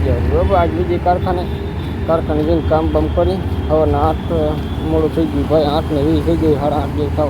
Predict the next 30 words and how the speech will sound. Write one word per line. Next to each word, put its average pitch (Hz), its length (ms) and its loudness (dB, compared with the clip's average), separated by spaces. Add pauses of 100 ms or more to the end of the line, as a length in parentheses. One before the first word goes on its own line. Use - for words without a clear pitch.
આવ્યું. 147 180 0 (600)
ભાઈ, 143 200 4
ભાઈ 135 160 0
કારખાને 151 380 2
પગે, 135 280 2
બરોબર 185 340 0
ને? 143 60 0 (640)
થોડુંક 202 360 4
સેટું 175 300 4
છે 170 60 6
ભાઈ 147 300 4
કારખાના, 143 460 2
પોગું 180 300 2
પોગું 156 320 4
છે 160 160 4
આપણે. 127 260 0 (440)
કારખાને 147 440 -2
પોગવા 143 320 0
આવ્યા, 147 240 -2 (720)
હજી 135 200 -6
કોઈ 131 160 0
આવ્યું 151 260 2
નથી - 200 -4
કારખાને, 131 380 -2
બરોબર? 135 300 0 (840)
આપણે 135 280 -2
એક 156 120 -2
જ 143 60 -2 (120)
છીએ 156 240 0
હજી, - 140 -2